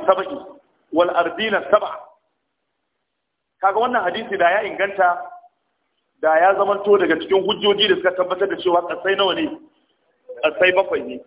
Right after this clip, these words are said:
Sai dai hadisi mursal ne kuma da'ifi ne shi. An gane wannan ayi. Zai iya yiwuwa shi ne dalilin da ya sa Imam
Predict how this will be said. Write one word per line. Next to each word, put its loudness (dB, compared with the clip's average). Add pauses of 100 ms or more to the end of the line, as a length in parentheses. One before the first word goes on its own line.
(480)
Sai 4
dai 4
hadisi -4
mursal 2
ne -4
kuma 0
da'ifi -4
ne -10
shi. -16 (1120)
An 0
gane 0
wannan -2
ayi. -6 (640)
Zai 6
iya -2
yiwuwa 2
shi -6
ne 2
dalilin 0
da -2
ya 0
sa 2
Imam 0